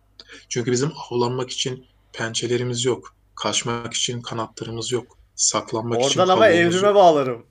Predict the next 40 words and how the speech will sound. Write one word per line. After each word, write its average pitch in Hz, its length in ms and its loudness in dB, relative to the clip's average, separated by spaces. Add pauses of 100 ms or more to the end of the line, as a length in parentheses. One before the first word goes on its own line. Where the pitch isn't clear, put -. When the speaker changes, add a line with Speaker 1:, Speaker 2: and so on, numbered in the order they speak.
(200)
Speaker 2:
Şimdi 143 340 -8 (240)
konu 160 240 -2
uzar 170 260 2
gider. 160 380 0 (160)
Evrim 127 400 -8
diye 143 200 -4
de 139 100 -6
bir 135 40 -12
şey 143 160 -12
var - 220 -12
ya. - 180 -14 (1300)
İşte - 240 -14
insan 131 300 -2
Speaker 1:
Aynen. 107 380 -10
Speaker 2:
pişmiş 151 340 -12
et 156 220 -6
yiye 151 180 -2
yiye 143 240 -2
dişleri 139 400 -8
şey 139 140 -6
oldu, 120 200 -6
köreldi 117 440 -4
falan. 107 300 -10 (160)
Yani - 260 -14 (260)
böyle 113 200 -6
şeyler 143 320 -10
de 113 60 -16
var. - 220 -20 (800)
Şimdi 104 420 -10
Speaker 1:
Ama 123 280 -2
Speaker 2:
o 139 120 0
Speaker 1:
şey - 0 -
Speaker 2:
şartlarda 156 500 4
olsaydık 175 320 0
insan 156 360 -2
vücudu 151 260 -6
o 151 220 4
halde 156 240 2
de 175 40 -4
olabilirdi. 98 480 -6